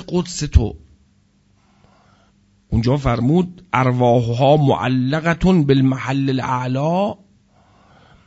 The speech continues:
اینجا داره برای همون دعا می‌کنه که جوری شود که ارواح ما معلق به عز قدس گردد. همون محل اعلی منظور اون چیه؟ اون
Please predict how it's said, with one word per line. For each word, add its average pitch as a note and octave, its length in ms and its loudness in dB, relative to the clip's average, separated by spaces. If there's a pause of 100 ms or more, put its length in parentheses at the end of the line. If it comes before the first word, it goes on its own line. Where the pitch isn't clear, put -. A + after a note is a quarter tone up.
(360)
اینجا D3 300 6
داره F3 260 2
برای D#3+ 260 0
همون F#3 300 -2
دعا C3 360 4
می‌کنه A2+ 560 -2 (2750)
که C#3+ 80 0
جوری F3+ 500 -2
شود G3 340 2
که - 140 2
ارواح D3+ 560 4
ما F3 400 6
معلق E3 760 0
به F3 160 -4
عز E3 340 -4 (160)
قدس E3 360 2
گردد. G#2 460 -8 (180)
همون D3+ 200 2
محل C#3 380 -2
اعلی C#3 440 2
منظور D#3 360 2
اون A#2 120 -2
چیه؟ E3 280 -4
اون F#3+ 300 -2